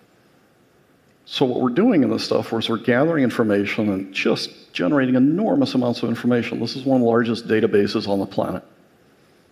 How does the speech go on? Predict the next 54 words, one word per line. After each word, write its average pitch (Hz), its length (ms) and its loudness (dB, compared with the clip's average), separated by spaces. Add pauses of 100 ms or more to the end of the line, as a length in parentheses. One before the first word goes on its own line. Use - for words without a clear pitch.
(300)
And 127 80 2
it's 127 120 0
growing 135 240 2
far 160 380 2 (100)
faster 147 560 0
than 117 120 0
we 117 120 0
can 110 160 2
build 117 240 2
computers 107 540 0
to - 100 -12
store 104 340 -2
it. - 80 -6 (2250)
You 165 80 0
can 185 140 0
create 156 220 0
some 127 140 -2
incredible 139 460 0
maps 135 340 2
with - 100 -8
this - 160 -2
stuff. - 340 -8 (1300)
You 123 80 2
want 123 160 4
to 127 40 4
understand 127 500 2
the 117 60 0
plague 127 440 0
and 123 180 -4
why - 160 0
one 107 280 0
plague 120 260 2
is 123 100 2
bubonic 120 600 0
and 110 120 -2
the 107 80 0
other 107 120 4
one 117 180 2
is 113 100 0
a 117 40 -6
different 120 360 0
kind 131 200 2
of 135 80 -4
plague 131 320 2
and 113 80 0
the - 60 -2
other 107 80 2
one 117 80 2
is 104 80 -4
a 107 40 0
different - 380 -2
kind 135 160 2
of 139 60 -4
plague? 165 300 -2